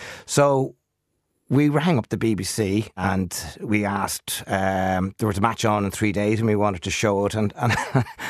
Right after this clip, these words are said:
and the, the guy on the phone kind of chuckled away to himself, uh, going, "Well, that's kind of impossible. There's no way you can organise a match in three days," and so on. But he was kind of saying it to himself. He hadn't completely covered the,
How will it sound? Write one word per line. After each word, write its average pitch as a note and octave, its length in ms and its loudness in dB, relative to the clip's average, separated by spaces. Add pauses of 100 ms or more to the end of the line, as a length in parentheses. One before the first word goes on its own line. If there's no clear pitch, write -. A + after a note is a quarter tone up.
(320)
and C#3 400 4
the, D3 40 4
the C#3 100 2
guy D3 220 2
on D3 60 2
the C#3 80 2
phone C#3 320 2
kind C3+ 240 2
of B2 80 0
chuckled E3 400 2
away D3+ 320 6
to D#3+ 140 0
himself, A#2+ 720 0
uh, A#2 340 4
going, A#2+ 380 2
"Well, A#2 120 2
that's - 220 -6
kind D#2 220 -4
of E2 80 -14
impossible. - 480 -6
There's G2+ 120 -2
no A2 140 2
way G#2+ 340 2 (220)
you A#2+ 140 2
can G#2+ 160 0
organise G#2 400 0
a G2+ 40 -2
match G#2 280 -2
in F#2 40 -4
three G2+ 220 0
days," G2 420 0
and E2+ 140 -6
so G2+ 220 0
on. F#2 120 0 (300)
But D#3+ 120 4
he E3+ 40 6
was E3 120 4
kind G#3+ 200 4
of C#3+ 60 -2
saying F#3 260 4
it D3 140 -2
to - 80 -2
himself. C#3 380 2
He B2 60 -4
hadn't C3+ 220 0
completely A#2+ 380 -2
covered B2 380 2
the, A2+ 340 2